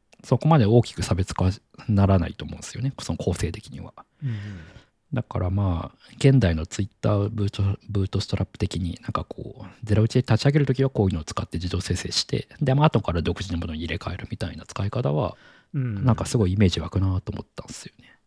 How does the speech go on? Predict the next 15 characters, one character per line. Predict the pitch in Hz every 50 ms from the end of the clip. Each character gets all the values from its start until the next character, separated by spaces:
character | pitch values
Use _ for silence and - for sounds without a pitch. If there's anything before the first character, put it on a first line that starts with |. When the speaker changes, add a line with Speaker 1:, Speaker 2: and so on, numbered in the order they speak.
| _ _ _ _ _ _
Speaker 2:
ま | - 135
あ、 | -
確 | - 107 - -
か | - 78 67
に | 65
ね。 | 71 85 - - _ - - _ _ _ _
Speaker 1:
う | -
ん。 | 85 82 78 73
Speaker 2:
最 | 78 - 139 135
初 | - - 156
は、 | 147 143 143 147 143 147 147 147 147 143 139 131 131 - - _ _ _ _ _ _ _ _ _
ま | - 117 107 85 73 - -
あ、 | _ _ _ _ _ _ _ _ -
も | 113 92 90 - -
う | _